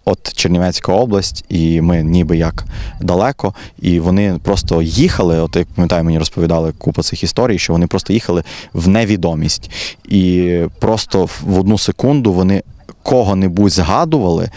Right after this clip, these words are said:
да, навіть якщо ми не спілкувалися, там, чисто по роботі, ну, вони кого-небудь згадували, щоб взагалі хоча б позвонити, хтось, вроді би, я пам'ятаю, живе в цьому регіоні, можливо, вони нам допоможуть. І ви ж уявляєте, це пів країни просто переїхало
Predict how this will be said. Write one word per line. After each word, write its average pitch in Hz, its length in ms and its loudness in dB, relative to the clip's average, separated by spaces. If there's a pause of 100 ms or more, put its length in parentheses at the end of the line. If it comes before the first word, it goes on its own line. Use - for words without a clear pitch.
(360)
да, 127 260 2
навіть 131 300 0
якщо 113 220 -2
ми 101 80 2
не 92 140 2
спілкувалися, 87 720 0
там, 82 180 0
чисто - 280 -2
по 101 120 0
роботі, 85 340 0
ну, 87 100 4
вони 107 160 4
кого-небудь 90 680 0
згадували, 95 600 0 (340)
щоб 90 300 0
взагалі 95 380 0
хоча 95 300 0
б 87 40 -2
позвонити, 92 460 2
хтось, - 500 -2 (200)
вроді 98 440 2
би, 87 160 4
я 87 120 2
пам'ятаю, 117 500 0
живе 90 260 2
в 98 60 -8
цьому 87 300 2
регіоні, 95 460 0 (220)
можливо, 98 400 2
вони 90 220 0
нам 87 220 0
допоможуть. 82 640 -4 (340)
І 90 40 2
ви 92 140 4
ж 92 100 2
уявляєте, 92 400 0
це - 160 -2
пів 104 260 0
країни 101 460 0
просто 101 320 -4
переїхало 90 640 0